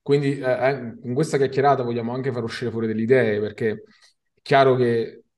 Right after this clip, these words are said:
ogni situazione è specifica, siamo d'accordo. Meglio partire prima, di solito meglio partire prima.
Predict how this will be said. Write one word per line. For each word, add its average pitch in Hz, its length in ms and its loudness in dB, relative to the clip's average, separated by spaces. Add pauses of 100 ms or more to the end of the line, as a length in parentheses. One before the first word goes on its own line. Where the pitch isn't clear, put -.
(560)
ogni 127 420 0
situazione 117 560 -6
è - 20 -6
specifica, 107 880 -8
siamo 104 240 -8
d'accordo. 101 720 -10
Meglio 127 540 2
partire 120 440 -6
prima, 107 540 -6
di 117 240 -8
solito 107 760 -6
meglio 101 380 -6
partire 101 320 -8
prima. 95 380 -10